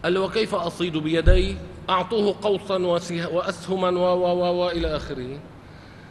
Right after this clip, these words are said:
ما زال يأخذ حتى، آه، قال له آخر شيء: "يا أمير المؤمنين، أصبح في رقبتي عائلة كبيرة، من أين أطعمهم؟"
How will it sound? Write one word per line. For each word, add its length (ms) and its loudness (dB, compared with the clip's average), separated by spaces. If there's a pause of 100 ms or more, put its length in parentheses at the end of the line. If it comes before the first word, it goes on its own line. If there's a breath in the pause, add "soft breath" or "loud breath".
(200 loud breath)
ما 260 2
زال 300 0
يأخذ 540 0
حتى، 300 -6
آه، 420 -2
قال 400 0
له 300 0
آخر 200 -4
شيء: 180 -2
"يا 120 -4
أمير 160 -2
المؤمنين، 520 -2
أصبح 380 -6
في 160 -4
رقبتي 520 -4
عائلة 400 -2
كبيرة، 420 -2
من 180 -2
أين 200 -2
أطعمهم؟" 760 -2